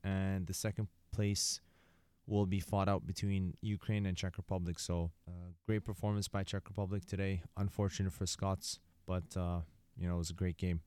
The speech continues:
And Poland, Slovakia, the fourteenth of June. Poland lost to Slovakia two one.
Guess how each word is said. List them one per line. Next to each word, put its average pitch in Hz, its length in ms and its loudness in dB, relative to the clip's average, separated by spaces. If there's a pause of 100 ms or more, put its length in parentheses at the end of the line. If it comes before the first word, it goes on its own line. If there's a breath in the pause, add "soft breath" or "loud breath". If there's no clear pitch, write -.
(100)
And 113 580 0 (320)
Poland, 127 500 4
Slovakia, 110 720 2 (260)
the 92 520 4
fourteenth 104 440 2
of 90 100 2
June. 107 380 2 (200)
Poland 120 340 0
lost 110 340 0
to 113 60 -2
Slovakia 104 540 0
two 104 160 -2
one. 101 320 2